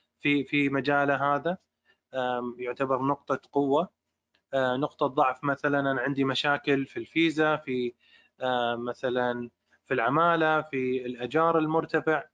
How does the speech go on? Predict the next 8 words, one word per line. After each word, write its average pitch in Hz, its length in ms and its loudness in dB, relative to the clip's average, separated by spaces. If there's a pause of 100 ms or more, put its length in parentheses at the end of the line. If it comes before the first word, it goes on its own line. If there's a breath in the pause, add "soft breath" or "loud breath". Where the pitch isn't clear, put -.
(580)
آه، - 160 -18
مهم 170 280 2
جدا 175 240 2
أن 170 140 2
يكون 160 320 0
عندي 147 240 0
وعي 151 540 2
بمنشأتي 151 800 -2